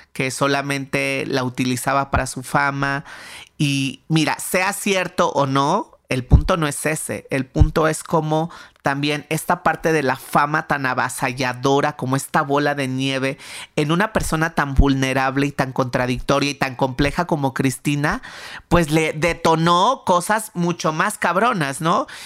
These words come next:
Y lo que, y su forma de defenderse de, en ese momento de su vida fue alejando a todo el mundo, a Paca, a Valeria, a la gente que estaba cerca de ella, porque también la familia jamás se acercó a ella, ni siquiera cuando estaba en la cárcel.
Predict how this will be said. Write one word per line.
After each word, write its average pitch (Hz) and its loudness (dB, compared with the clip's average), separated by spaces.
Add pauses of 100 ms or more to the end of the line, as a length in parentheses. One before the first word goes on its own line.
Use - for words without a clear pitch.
(100)
Y 170 -2
lo 156 2
que, - -2
y 175 2
su 170 -2
forma 220 2
de 214 6
defenderse 151 0 (560)
de, 156 0
en 156 2
ese 190 0
momento 175 0
de 170 2
su 147 -6
vida 147 0
fue 156 0
alejando 165 -2
a 135 0
todo 135 2
el 127 0
mundo, 123 -2 (220)
a 139 -2
Paca, 139 0
a 131 -2
Valeria, 135 0
a 143 -4
la 131 -2
gente 139 -2
que 151 -6
estaba 139 -2
cerca 147 -2
de 127 0
ella, 127 -4 (320)
porque - 4
también 143 0
la 139 2
familia 143 -2
jamás 139 -2 (380)
se - -2
acercó 135 0
a 135 2
ella, 135 -2
ni 143 -4
siquiera 135 -4
cuando 131 0
estaba 131 0
en 131 0
la 120 -2
cárcel. 123 -6